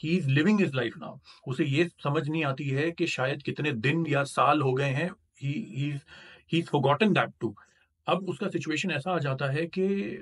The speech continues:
he, he is a man with no hopes at all। यहाँ तक कि Hamid का भी ऐसे ही situation हो जाता है कि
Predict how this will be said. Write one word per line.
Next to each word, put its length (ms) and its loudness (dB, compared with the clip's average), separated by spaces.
he, 300 0
he 120 2
is 120 2
a 100 2
man 220 2
with 260 0
no 360 0
hopes 440 -4
at 180 -4
all। 200 -4
यहाँ 320 0
तक 80 0
कि 160 0
Hamid 320 -2
का 100 -2
भी 120 2
ऐसे 160 -2
ही 40 0
situation 400 -2
हो 80 0
जाता 280 0
है 120 0
कि 260 0